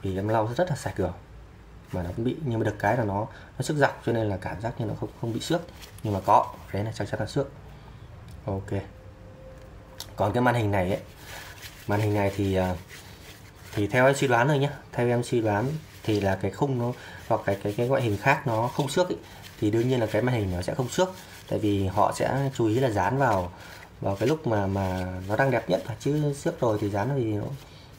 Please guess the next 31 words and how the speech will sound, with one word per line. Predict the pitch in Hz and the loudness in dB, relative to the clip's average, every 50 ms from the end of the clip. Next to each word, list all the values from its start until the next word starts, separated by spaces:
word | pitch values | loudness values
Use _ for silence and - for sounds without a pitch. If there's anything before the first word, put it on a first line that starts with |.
| - - - | -20 -14 -6
cảm | - 98 101 | -4 -4 -2
giác | 113 127 - | -2 -4 -4
nó | 151 - | -4 -4
không, | 131 127 123 - | -2 -2 -2 -2
không, | 127 123 120 120 120 120 - - - - - - - - - - - - - - - - - - | -2 -2 -2 -2 -4 -6 -8 -12 -18 -20 -20 -20 -20 -18 -18 -18 -18 -18 -18 -20 -20 -16 -8 -4
không | 127 131 | -2 0
đúng | 127 110 120 127 | 0 2 2 2
nữa. | 139 143 147 135 | 2 2 0 0
Nhưng | 135 127 120 | 0 2 2
mà | 113 107 104 104 - - - - - - - - - - - - | 2 2 2 0 -2 -6 -18 -20 -20 -20 -20 -20 -20 -20 -14 -4
thôi, | - - - - - - - - - - - - - - - - - - - - - - | 0 0 0 0 -2 -8 -10 -10 -10 -10 -18 -20 -16 -10 -10 -10 -8 -10 -16 -16 -8 0
em | - 120 113 | 2 2 2
cũng | - - | 2 2
không | 139 131 | 4 4
bóc | 143 139 | 4 6
ra | 131 120 | 6 4
nữa | 135 131 127 - - - - | 4 2 0 0 0 0 2
vì, | 101 104 98 95 95 | 2 2 2 2 2
à, | 92 90 90 - - - - - - - - - - - - - - | 2 0 0 -2 -4 -12 -14 -8 -6 -6 -6 -6 -14 -18 -12 -4 0
thấy | - 113 | 0 2
họ | 120 - - | 2 2 4
dán | 110 101 113 - | 2 2 2 2
cũng | - 139 - | -2 -2 0
khá | - 143 | 2 4
là | 135 127 117 | 4 4 4
đẹp. | 107 - - - - - - - - - - - - - - - - - - - - - - - - - - - - - - - - - - - - - | 4 0 0 -6 -2 -2 -2 -2 -4 -14 -16 -8 -6 -6 -6 -6 -10 -12 -6 -4 -4 -6 -6 -8 -18 -20 -14 -8 -8 -8 -8 -8 -18 -20 -16 -6 -4 0
Em | - 117 | 2 2
cũng | 117 123 | 2 4
đang | 127 127 131 | 4 4 4
định, | 131 - 143 123 113 | 2 0 0 0 0
à, | 104 104 | 2 2